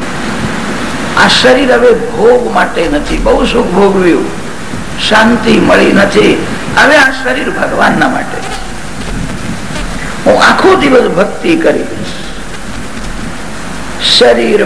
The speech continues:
પિંડ જે પરમાત્માને અર્પણ કરે છે. તારું શ્રાદ્ધ તારા હાથે જ કરવાનું છે. સંત સમજાવે છે, ભગવાન જે સ્થિતિમાં રાખે એ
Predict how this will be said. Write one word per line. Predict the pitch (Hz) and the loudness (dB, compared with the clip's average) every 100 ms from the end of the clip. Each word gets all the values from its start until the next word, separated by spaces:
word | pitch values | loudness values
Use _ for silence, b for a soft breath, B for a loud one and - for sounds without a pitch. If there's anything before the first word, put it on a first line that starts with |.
| - | -2
પિંડ | - 240 254 240 208 | -2 0 2 0 2
જે | 220 185 - | 2 0 0
પરમાત્માને | 185 190 214 - - - - - | 2 2 4 2 2 0 0 2
અર્પણ | 151 - - - - | 0 -2 -4 -8 -8
કરે | - - - - | -8 -8 -8 -6
છે. | 190 - | -4 2
તારું | 240 262 330 320 | 2 4 2 -2
શ્રાદ્ધ | 247 247 277 - | 0 0 0 -2
તારા | 233 - - | 0 2 2
હાથે | - 233 233 | 2 2 2
જ | - | 2
કરવાનું | - - - 165 151 | 2 4 2 0 -2
છે. | - - - - - - - - - - - - - - - - - - - - - - - - - - - - - - - - - - - 403 - - - - - | -4 -6 -8 -8 -8 -10 -10 -10 -10 -10 -8 -10 -10 -8 -6 -4 -4 -4 -6 -6 -6 -6 -6 -6 -6 -6 -6 -6 -6 -6 -4 -2 0 0 0 -2 0 -2 -2 -2 2
સંત | - 294 254 220 165 | 4 4 2 0 -2
સમજાવે | - - - - 143 151 - - | -2 -2 -2 -2 0 0 0 -4
છે, | - - - - - | -8 -10 -10 -8 0
ભગવાન | 208 247 254 247 214 - | 2 4 4 4 2 2
જે | 254 240 | 2 2
સ્થિતિમાં | - - 107 - - - - | 0 -4 -4 -2 0 2 4
રાખે | - - - 92 - - - - - - - | 4 2 0 0 -2 -4 -4 -4 -4 -4 -2
એ | 233 | 4